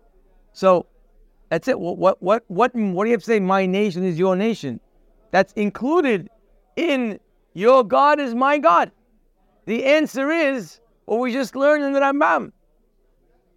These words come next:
There's another section in being a Jew. And it has nothing to do with keeping all the mitzvot. Elohayich Elohai means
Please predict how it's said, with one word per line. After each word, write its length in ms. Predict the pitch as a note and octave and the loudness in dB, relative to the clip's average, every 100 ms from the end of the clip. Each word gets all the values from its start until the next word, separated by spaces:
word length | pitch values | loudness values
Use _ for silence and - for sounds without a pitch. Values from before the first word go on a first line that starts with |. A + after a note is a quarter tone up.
| - | -12
There's 140 | A#3 | -4
another 500 | C4+ C4+ D#4 F4+ F4+ | -2 2 4 4 0
section 600 | D4 - F#4+ - - F#4+ | -6 2 2 2 0 0
in 120 | C#4+ | 0
being 260 | C#4+ F#4+ F#4+ | -2 -2 0
a 80 | F4 | -2
Jew. 360 | B3 F4+ A3+ - _ _ _ _ _ - | -2 0 -2 -6 _ _ _ _ _ -4
And 120 | D4+ | 0
it 60 | D4+ | 0
has 120 | C#4 | 0
nothing 460 | A#3 D#4+ F4+ F4+ F4 | 2 4 4 0 -2
to 120 | D#4+ | -4
do 200 | C#4 F#4+ | -2 0
with 400 | E4+ D4+ C#4+ F#3 _ _ _ _ _ _ | 2 0 -2 -6 _ _ _ _ _ _
keeping 480 | - F#4+ G4 F4 D#4+ | 0 0 0 -2 0
all 260 | D#4+ E4 E4 | 4 4 4
the 80 | |
mitzvot. 520 | E4+ F4 A3 D4+ D#4+ - _ _ _ _ _ | 0 -2 -2 2 2 2 _ _ _ _ _
Elohayich 720 | A#3 B3 B3 B3 D#4 F#4 F#4 C4 | -2 0 2 4 4 2 0 0
Elohai 520 | D#4+ D4 C#4+ D#4+ D4 | 2 2 4 2 0
means 640 | C#4+ D#4+ F#4 F#4 C4+ - | -2 -2 -2 -4 -8 -10